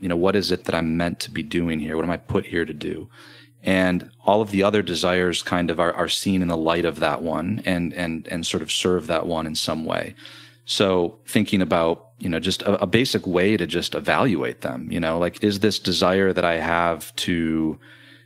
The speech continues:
you know, travel around the world over the next year because I'm so antsy, I've been locked up in my house, is that desire in any way, like, furthering sort of what I feel to be, like, my mission and my vocation in life?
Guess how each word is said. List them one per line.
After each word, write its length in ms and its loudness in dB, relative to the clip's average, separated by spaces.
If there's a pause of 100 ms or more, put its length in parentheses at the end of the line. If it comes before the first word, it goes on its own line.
you 80 -2
know, 80 0
travel 440 2
around 280 2
the 80 0
world 340 2
over 160 0
the 80 -2
next 300 -2
year 180 0
because 240 -6
I'm 140 -4
so 240 0
antsy, 440 0
I've 60 0
been 140 -2
locked 260 0
up 140 0
in 80 -2
my 100 0
house, 260 0 (400)
is 200 2
that 200 2
desire 500 2
in 80 -2
any 260 2
way, 420 0 (380)
like, 360 -2
furthering 920 0
sort 200 0
of 220 -6 (140)
what 160 2
I 100 2
feel 220 0
to 100 -8
be, 220 -2
like, 180 -2
my 140 -2
mission 360 -2
and 120 -4
my 120 -2
vocation 540 -2
in 100 -8
life? 360 -8